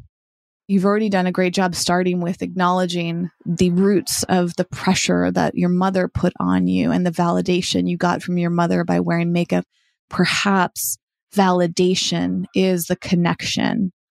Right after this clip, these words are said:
that when you wear makeup, you feel like you can get the validation you deeply crave.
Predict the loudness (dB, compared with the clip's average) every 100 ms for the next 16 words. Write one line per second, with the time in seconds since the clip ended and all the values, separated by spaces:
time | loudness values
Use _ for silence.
0 | _ _ -2 0 0 0 -4 _ -4 0
1 | 2 2 2 2 2 0 0 0 -2 -2
2 | -8 -2 0 0 0 -2 -2 -2 0 0
3 | 0 2 2 2 0 0 -2 -2 -2 -4
4 | 0 -2 0 0 2 0